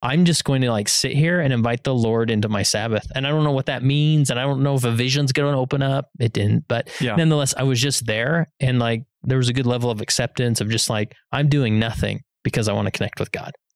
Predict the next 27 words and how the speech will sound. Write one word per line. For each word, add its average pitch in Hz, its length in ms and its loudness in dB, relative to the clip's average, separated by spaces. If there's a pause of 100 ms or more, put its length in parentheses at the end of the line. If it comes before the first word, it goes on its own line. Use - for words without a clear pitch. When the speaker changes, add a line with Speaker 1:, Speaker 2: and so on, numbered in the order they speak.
Speaker 1:
And 131 120 0
it 143 40 0
Speaker 2:
Yeah. 143 60 2
Speaker 1:
was, 139 200 2 (180)
it 151 100 2
was 160 200 2
a 175 60 0
great 175 200 0
experience. 180 460 0
Not 151 160 0
that, 151 180 0
again, 147 260 2
not, 131 240 -2
it 135 60 2
was 135 180 2
life-changing, 127 580 0
but 131 160 0 (200)
it's 156 100 2
something 151 240 2
I'll 120 80 -2
probably 113 280 0
do 110 160 0
again, 135 340 0 (160)
you 120 100 0
know? 113 60 0
Speaker 2:
Yeah. 98 180 -4 (220)
Speaker 1:
So 117 280 -2